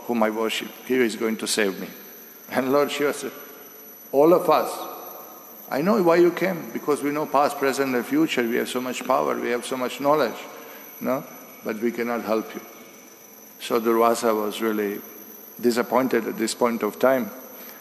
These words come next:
Vishnu Chakravarti Thakur, if I remember, he comments here. He says,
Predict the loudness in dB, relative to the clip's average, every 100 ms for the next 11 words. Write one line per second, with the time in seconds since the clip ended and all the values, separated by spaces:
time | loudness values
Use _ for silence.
0 | -8 -4 0 2 2 4 4 4 2 2
1 | 2 2 0 -2 -4 -2 0 2 2 2
2 | 0 -2 -2 2 2 2 0 -2 0 0
3 | -2 -14 -18 -20 -10 -6 -2 0 0 -2
4 | -8